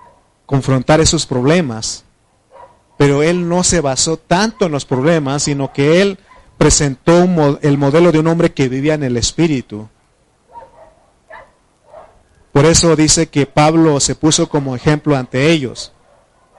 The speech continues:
Por eso en el tres uno él dice, "No pude hablaros como a espirituales", porque Pablo era un espiritual.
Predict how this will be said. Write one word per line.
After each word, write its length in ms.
Por 100
eso 160
en 80
el 160
tres 280
uno 260
él 100
dice, 440
"No 260
pude 260
hablaros 440
como 240
a 60
espirituales", 920
porque 240
Pablo 380
era 120
un 140
espiritual. 680